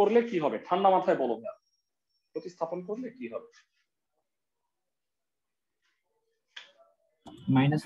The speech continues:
Speaker 2: D Z by Z square।
Speaker 1: এবার অসংখ্য student আমি পাইছি যারা এটারে পরের লাইনে জেড স্কয়ার মানে লিখছে ln জেড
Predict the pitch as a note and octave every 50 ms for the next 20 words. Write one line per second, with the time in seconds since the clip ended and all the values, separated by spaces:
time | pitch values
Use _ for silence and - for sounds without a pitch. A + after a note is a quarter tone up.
0 | C3+ C3 C#3+ C#3+ A#2+ B2 D3+ C3+ - - C#3 C#3 C3 B2+ C3 A#2+ B2+ A#2 - _
1 | - A#2 A#2+ - - - - - - _ - - F3+ - _ _ _ - - -
2 | A#2+ - - _ - B3 - - - - _ _ _ _ _ _ _ _ _ _
3 | _ _ _ _ _ - D3+ D#3 - - - F3 F3 - - C4+ C4+ C4+ C4+ -
4 | C#4 C#4 - - A3+ G3 A3 A3+ G#3+ G#3+ G3+ G3+ G#3 G3+ - D3+ B2+ A#2 - -
5 | F3 A3 D4+ - - - - _ _ _ _ _ _ _ _ _ A#2+ - D3 C#3+
6 | C#3+ D3 D3+ D3 C#3 C#3+ F#3 G3 F#3 C#3 - - _ - - - - - - -
7 | - - - _ - D#3 D#3 E3+ E3 D#3 D#3+ E3 G3 G#3+ G3 C#3 A2 - D3+ D#3
8 | D#3+ - - - - D3+ C#3+ C#3 C#3 C#3 C#3 - _ _ - C3+ C#3+ C#3+ D3+ -
9 | - F#3 D#3 D3 F#3 A3+ A#3 - F3+ F3